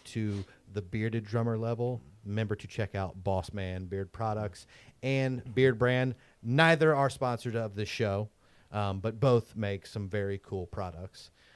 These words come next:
Uh, Jared, anything you wanna get off your chest before we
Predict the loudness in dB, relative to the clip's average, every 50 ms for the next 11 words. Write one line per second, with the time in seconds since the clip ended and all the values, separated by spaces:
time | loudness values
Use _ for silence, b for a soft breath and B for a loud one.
0 | b b -10 -8 -6 -6 -6 -8 -10 -12 -12 -6 0 2 4 4 4 2 -2 -2
1 | -2 -2 -2 -4 -4 -4 -4 -2 -2 0 0 0 0 0 0 0 -2 -2 -4 -2
2 | 0 -2 -2 -2 -4 -12 -10 -4 -2 0 0 0 0 0 -2 -2 -2 -2 -4 -8